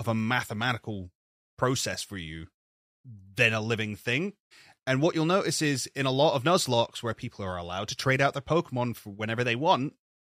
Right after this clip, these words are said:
well, they just run, rock around with the strongest team possible. Not the favorites anymore. Not, "Oh, I'm gonna do this 'cause it's a challenge." Not, "Oh, I really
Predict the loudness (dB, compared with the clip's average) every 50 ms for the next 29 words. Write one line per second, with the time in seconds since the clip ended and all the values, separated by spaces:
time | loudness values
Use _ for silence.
0 | _ _ _ _ _ _ _ _ _ -2 0 2 2 2 2 0 -2 0 4 6
1 | 6 6 6 4 0 0 2 2 2 2 2 2 2 2 2 0 0 -2 -4 -4
2 | -6 -4 -2 0 0 2 2 0 -2 -4 -4 -4 -4 -2 -2 0 -2 -2 -2 -8
3 | -14 -18 -20 _ _ _ 0 2 4 6 6 6 8 8 8 8 6 2 -2 -2
4 | -2 -4 -4 -4 -6 -6 -4 -4 -4 -4 -4 _ _ _ _ _ _ _ _ _
5 | _ _ _ _ _ _ _ _ _ 2 6 8 10 10 10 10 8 4 _ _
6 | _ _ _ _ 6 8 8 8 6 4 2 0 0 2 2 2 2 2 0 0
7 | -2 -4 -4 -4 -4 -4 -6 -6 -6 -2 -2 0 0 0 -2 -2 -4 -4 -6 -8
8 | -10 -14 -16 -20 -14 -6 -2 2 6 6 8 8 6 4 0 _ _ _ _ _
9 | _ 6 8 8 8 8 6 6 4 4 4 4 0 0 0 0 -2 -4